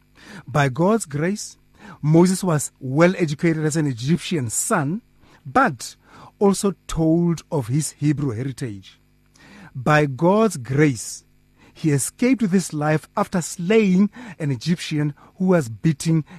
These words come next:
a Hebrew slave. By God's grace, he became a shepherd for forty years away from the Egyptian influence,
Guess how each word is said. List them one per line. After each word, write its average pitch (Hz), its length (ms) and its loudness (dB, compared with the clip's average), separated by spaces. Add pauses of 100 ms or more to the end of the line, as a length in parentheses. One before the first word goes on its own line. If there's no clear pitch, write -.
a 151 100 -6
Hebrew 131 300 -4
slave. 113 560 -10 (1300)
By 131 200 -2
God's 156 360 2
grace, 156 520 -2 (320)
he 151 140 -4
became 170 340 2
a 143 60 0
shepherd - 560 -4 (220)
for 196 200 -4
forty 247 460 -4
years 147 760 2 (280)
away 143 220 -2
from 160 240 -4
the 120 300 -8
Egyptian 131 420 -6
influence, 131 540 -6